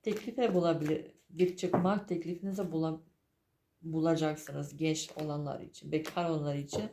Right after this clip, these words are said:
Evet, çünkü dediğim gibi hayatınıza yeni bir giriyor, bir ilişki yeni bir aşamaya taşınıyor. Altern-, hmm. Evet, bekar olanları için ve genç olanları için evet belki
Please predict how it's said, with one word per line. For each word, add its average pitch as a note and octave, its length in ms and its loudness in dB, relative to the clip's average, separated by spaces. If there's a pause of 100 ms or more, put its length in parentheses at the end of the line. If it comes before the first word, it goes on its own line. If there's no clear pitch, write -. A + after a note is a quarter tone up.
(1160)
Evet, A#3+ 260 4
çünkü G#3 480 -2
dediğim G3 320 4
gibi F3+ 200 4
hayatınıza F#3 720 6
yeni E3 380 4
bir E3 120 6
giriyor, F#3+ 580 4
bir F3+ 220 4
ilişki F3+ 520 2
yeni E3+ 320 2
bir E3 240 2
aşamaya E3 580 2
taşınıyor. G3 500 0 (720)
Altern-, F#3+ 520 2 (1600)
hmm. D3+ 360 -2 (1400)
Evet, A3+ 240 6
bekar C#4+ 360 6
olanları G3 380 8
için F3+ 280 4
ve F3 80 6
genç G#3 420 4
olanları F3+ 380 4
için F#3 240 0
evet G3 300 0
belki G#3+ 540 -4